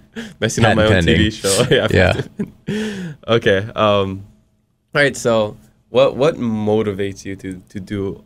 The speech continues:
Speaker 1: all these things that you do?
Speaker 2: Um, I just, I like learning. I
Speaker 1: Mm-hmm.
Speaker 2: like learning about, um,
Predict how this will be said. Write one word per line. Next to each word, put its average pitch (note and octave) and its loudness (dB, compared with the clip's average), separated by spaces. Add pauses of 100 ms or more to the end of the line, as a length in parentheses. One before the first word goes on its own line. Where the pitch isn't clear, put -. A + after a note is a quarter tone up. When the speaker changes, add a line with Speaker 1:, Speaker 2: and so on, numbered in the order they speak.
Speaker 1:
all G#2+ -4
these G2+ -8
things G2 -14
that - -18
you F#2+ -12
do? F#2 -18 (760)
Speaker 2:
Um, B2+ 4 (1600)
I G2+ -2
just, - 2 (180)
I A2+ 2
like E3+ 4
learning. A2+ 4 (140)
I G#2+ -18
Speaker 1:
Mm-hmm. G#2+ -2
Speaker 2:
like F#2+ 6
learning G2+ 6
about, F2+ 4
um, E2+ 2